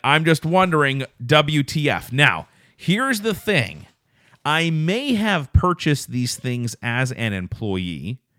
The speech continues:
and therefore maybe they're not returnable.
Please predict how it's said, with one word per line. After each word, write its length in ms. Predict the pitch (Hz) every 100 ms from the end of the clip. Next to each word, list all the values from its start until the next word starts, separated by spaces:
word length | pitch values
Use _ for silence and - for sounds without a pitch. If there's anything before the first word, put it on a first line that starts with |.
| _ _ _ -
and 220 | 98 101
therefore 540 | 110 131 127 123 117 107
maybe 880 | 104 117 147 170 147 123 117 127 _ _ _ _ _
they're 180 | 92 113
not 300 | 110 117 120
returnable. 800 | 104 - - 110 92 71 50